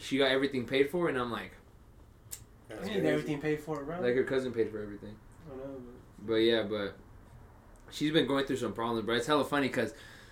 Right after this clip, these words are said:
Speaker 1: she was supposed to be helping out since the beginning of the season, since conditioning, but she's been, like, stressed, quote unquote stressed, and the head coach for varsity was like,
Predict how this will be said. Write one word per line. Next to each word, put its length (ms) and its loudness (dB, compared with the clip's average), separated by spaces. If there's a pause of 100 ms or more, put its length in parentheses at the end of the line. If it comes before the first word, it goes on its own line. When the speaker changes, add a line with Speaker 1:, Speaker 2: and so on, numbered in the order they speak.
(440)
Speaker 1:
she 160 4
was 140 10
supposed 260 8
to 60 4
be 100 6
helping 260 4
out 200 2
since 160 -4
the 80 -4
beginning 300 -2
of 60 0
the 60 -6
season, 300 -4
since 180 -4
conditioning, 580 -4
but 200 0
she's 160 -2
been, 160 0
like, 200 -6
stressed, 640 2 (180)
quote 200 4
unquote 360 2
stressed, 420 -2 (440)
and 160 0
the 80 2
head 240 6
coach 200 6
for 80 -2
varsity 360 4
was 100 6
like, 160 -2